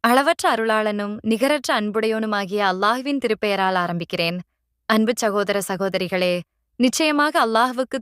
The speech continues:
தொண்ணூற்றி ஒன்பது அழகிய திருநாமங்கள் உள்ளன. அந்த பெயர்கள் ஒவ்வொன்றும் அவனுடைய மகத்துவத்தையும் முழுமையையும் அருளையும் நமக்கு உணர்த்துகின்றன.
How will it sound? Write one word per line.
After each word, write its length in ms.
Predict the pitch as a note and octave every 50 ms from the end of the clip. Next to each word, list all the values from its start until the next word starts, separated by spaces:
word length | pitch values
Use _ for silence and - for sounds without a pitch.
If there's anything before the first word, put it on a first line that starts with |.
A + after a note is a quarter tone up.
| -
தொண்ணூற்றி 400 | G#3+ G#3+ G#3+ A3+ A#3 A3+ - C#4+
ஒன்பது 440 | C4 G#3+ G3+ G#3 G#3 A3 G#3+ G#3 G#3+
அழகிய 420 | G3+ F#3+ F#3+ G3+ A3 G#3 A3+ B3 A#3 -
திருநாமங்கள் 500 | G#3 G3+ G3+ G#3 G3+ G3 G3 F#3+ F#3+ F#3
உள்ளன. 400 | F3 E3 D#3+ E3 D#3+ E3 E3 E3 D3+ - _ _ _ _ _ _ _ _ _ _ _
அந்த 200 | - A3 A3 G#3+
பெயர்கள் 460 | - G#3+ G#3 G#3 A3 A3 A3 A#3 A3+
ஒவ்வொன்றும் 600 | G3+ F#3+ F#3 F3 G3+ G#3 G3+ F#3+ G3+ G3+ G3+ G#3+
அவனுடைய 400 | G3+ F#3+ F#3+ F#3+ F#3+ F#3 F#3 F3+
மகத்துவத்தையும் 840 | F3+ F3+ F3+ G#3 G#3 - A3 G#3 G#3 - G3+ G3 G3 G3 G3 G3 G3 -
முழுமையையும் 800 | - A3 A3 A3+ A#3 A#3 A#3 A#3 A#3 A3+ A3+ A3 A3 A3 A3+ A3+ - -
அருளையும் 560 | G#3+ G#3+ A3 A#3 B3+ C4 C4+ C4 B3+ C4 C4+ C#4
நமக்கு 400 | B3 G3+ F#3 F#3 - - F3+ E3+
உணர்த்துகின்றன. 800 | F3 E3+ - - F3 - F3 E3 E3 E3 D#3+ E3 E3 E3 E3